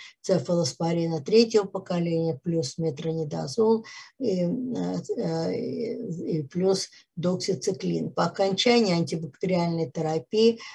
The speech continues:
проводится коррекция микробиоциноза пробиотиками, а также назначение, а, назначение инфузионной терапии. Здесь всё, что вы хотите, как говорится,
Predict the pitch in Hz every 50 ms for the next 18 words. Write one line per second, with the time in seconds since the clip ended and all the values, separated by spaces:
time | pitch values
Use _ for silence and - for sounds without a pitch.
0 | - _ _ - 170 160 160 165 190 202 202 202 196 - - 180 175 175 - -
1 | - _ _ - 185 175 175 175 180 196 208 214 208 - - 220 202 196 190 196
2 | 190 180 185 180 - - 180 175 165 160 165 165 156 160 160 - - - 180 170
3 | 170 180 190 202 202 196 208 202 196 - - _ _ _ _ - 190 185 190 190
4 | 175 165 185 180 180 180 180 180 170 - - - - - 175 170 170 170 165 160
5 | 147 131 _ _ - - - _ _ - 190 190 190 226 220 208 190 - 190 185
6 | 175 175 175 160 175 180 175 175 175 - - 202 190 180 170 170 170 156 151 143
7 | - - - _ _ _ - 180 170 180 - - 180 185 185 175 170 196 180 180
8 | 180 180 - - 190 180 175 175 170 165 160 156 - - 226 - - - - -
9 | 262 254 208 180 165 131 - 190 180 135 180 180 175 185 202 220 226 220 208 202
10 | 208 196 190 - 208 196 196 190 190 185 - 202 202 202 196 262 294 262 - -
11 | - - - - 208 190 185 - - - 175 165 165 170 160 - 160 160 165 165
12 | - 208 190 - 180 165 - 170 165 160 156 165 175 160 160 165 165 165 165 151
13 | 156 - 165 156